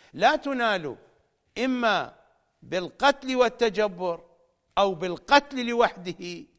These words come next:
أو بالتجبر لوحده، مثل ما يحدث في حوزة النجف.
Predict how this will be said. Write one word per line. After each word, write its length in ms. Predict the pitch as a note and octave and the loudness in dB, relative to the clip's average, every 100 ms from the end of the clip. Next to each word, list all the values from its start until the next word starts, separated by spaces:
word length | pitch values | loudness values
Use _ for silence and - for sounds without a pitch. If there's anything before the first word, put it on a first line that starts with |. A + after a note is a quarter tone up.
| _ _ - | _ _ 2
أو 180 | C4+ | 2
بالتجبر 760 | C4+ B3+ - B3 D#4 D#4+ C#4+ A3+ | 2 -4 -2 4 4 4 4 2
لوحده، 640 | E3+ C#3+ - E2+ E2 C#2 - _ _ | 0 -4 -6 -12 -20 -20 -20 _ _
مثل 280 | A#3+ C4+ C4+ | -10 -4 -2
ما 320 | C4 B3 A3 - - - | 2 2 0 -4 -20 -2
يحدث 540 | C#4+ C#4 A3+ A#3+ A3+ B3 C#4+ - _ _ _ _ _ | 0 0 -2 -6 -6 -8 -10 -16 _ _ _ _ _
في 520 | - A3 B3+ C4+ C4+ - _ _ _ _ _ _ | -10 -4 -2 -2 -6 -14 _ _ _ _ _ _
حوزة 460 | - B3+ B3 A3 G#3 | 0 2 2 -2 -2
النجف. 460 | G3 F#3 D#3+ A#2 | -4 -4 -6 -8